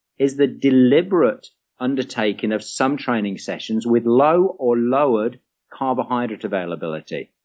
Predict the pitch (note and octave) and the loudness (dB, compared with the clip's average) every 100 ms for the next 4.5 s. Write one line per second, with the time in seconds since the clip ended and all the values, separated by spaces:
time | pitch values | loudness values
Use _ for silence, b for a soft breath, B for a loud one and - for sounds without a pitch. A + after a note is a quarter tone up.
0 | _ - C3 B3 - F3 C#3 B2 - C3 | _ -2 2 2 2 0 0 0 0 0
1 | C3 A#2+ B2 A#2+ G#2+ G#2 A2+ A2 B2 A#2+ | 2 2 0 0 -4 0 2 2 2 2
2 | A#2+ A2+ C3+ C#3+ C3+ C3 B2+ A#2+ B2 A#2+ | 2 2 2 -4 -6 0 4 4 2 0
3 | B2 G#2 F2+ - F#2 G2 G#2 A#2 A2+ A#2 | -2 -2 -2 -4 -8 -6 -4 -2 -2 0
4 | G#2+ G#2+ G#2+ G#2 | 0 0 0 -2